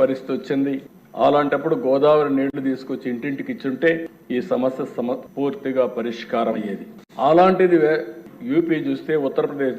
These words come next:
చూస్తే లక్ష కోట్ల రూపాయలు వాళ్ళు ఖర్చు పెట్టి ఈ కార్యక్రమాన్ని పూర్తి చేసుకునే పరిస్థితికి వచ్చారు.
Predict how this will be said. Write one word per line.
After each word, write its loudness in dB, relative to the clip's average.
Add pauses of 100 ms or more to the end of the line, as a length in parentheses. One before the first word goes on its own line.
చూస్తే -2 (360)
లక్ష 2 (220)
కోట్ల 4
రూపాయలు 8
వాళ్ళు 4
ఖర్చు -2
పెట్టి -6
ఈ -6
కార్యక్రమాన్ని -2
పూర్తి -8
చేసుకునే -8
పరిస్థితికి -8
వచ్చారు. -4